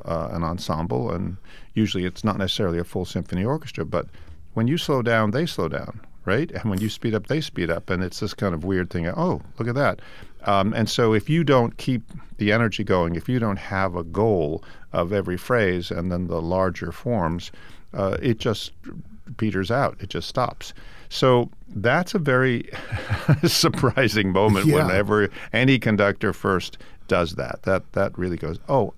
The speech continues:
Speaker 1: I get it." So that's the, that's the entry point, as it were, of understanding the kind of control that a conductor has over a group of musicians.
Speaker 2: And,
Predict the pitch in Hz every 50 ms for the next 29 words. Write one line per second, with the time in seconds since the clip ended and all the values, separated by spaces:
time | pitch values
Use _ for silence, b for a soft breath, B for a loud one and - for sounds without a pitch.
0 | - - - 120 143 156 135 117 92 76 73 85 - - - - 120 127 165 190
1 | - - - - - - - - - 127 107 92 90 - - 117 107 - 107 107
2 | 113 - - 92 80 - - - 90 80 80 - - 85 85 82 82 - - 78
3 | 78 76 76 76 76 B B B B B B B B - 101 104 95 92 90 -
4 | - 107 101 98 95 90 87 85 82 82 B B B B B - 113 - - -
5 | 127 131 135 127 110 92 90 - 95 82 - - 113 101 90 87 85 78 82 -
6 | - 98 87 80 78 80 - - 80 92 90 - - 85 - - - 87 92 95
7 | 95 82 - - - 87 - - - - - - - - 107 - - - 101 -
8 | - - 127 127 117